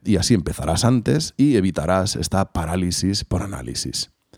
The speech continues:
Venga, otra cosa que nos puede ayudar es a validar la idea. Y aquí voy a ser también rápido, voy a intentar ser rápido.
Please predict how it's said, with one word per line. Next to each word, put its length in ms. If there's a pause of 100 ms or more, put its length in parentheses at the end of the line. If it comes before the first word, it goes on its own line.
(420)
Venga, 240
otra 160
cosa 180
que 60
nos 140
puede 180
ayudar 240
es 240
a 80
validar 400
la 100
idea. 380 (360)
Y 120
aquí 240
voy 160
a 80
ser 160
también 300
rápido, 420
voy 120
a 40
intentar 400
ser 200
rápido. 480